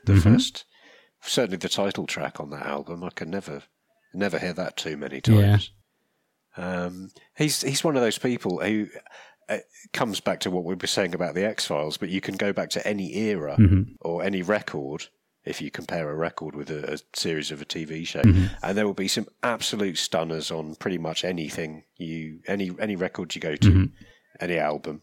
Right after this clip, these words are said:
Speaker 1: any download for y-, for young people. There will be, uh, two or three absolutely amazing tracks,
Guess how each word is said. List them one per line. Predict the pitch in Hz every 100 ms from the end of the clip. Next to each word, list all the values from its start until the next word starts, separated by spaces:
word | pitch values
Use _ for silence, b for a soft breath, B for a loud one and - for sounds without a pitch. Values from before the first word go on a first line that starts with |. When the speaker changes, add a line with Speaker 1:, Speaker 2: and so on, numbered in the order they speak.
| _
Speaker 1:
any | - 80
download | 73 92 85 78 73 73 78
for | -
y-, | 71 71 - -
for | 78
young | 69 76
people. | - 87 - - B B B B -
There | 107
will | 104
be, | 107 101 104 _ _ -
uh, | 120 - - - -
two | -
or | 123
three | - 101
absolutely | 98 - 101 95 76 87
amazing | 87 92 90 78 76
tracks, | - 80 78